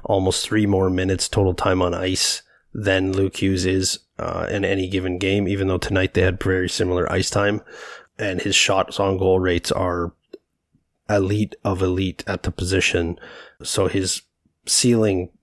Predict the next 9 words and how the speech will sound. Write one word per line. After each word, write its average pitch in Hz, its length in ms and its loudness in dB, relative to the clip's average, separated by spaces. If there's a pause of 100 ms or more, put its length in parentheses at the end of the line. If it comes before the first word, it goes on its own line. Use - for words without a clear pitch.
(180)
regardless 104 460 2
of 95 240 0
Jack 95 240 2
Hughes 95 280 0
and 95 120 2
Nico 92 240 0
Hischier 92 300 0
being 92 280 -2
out, 92 360 -4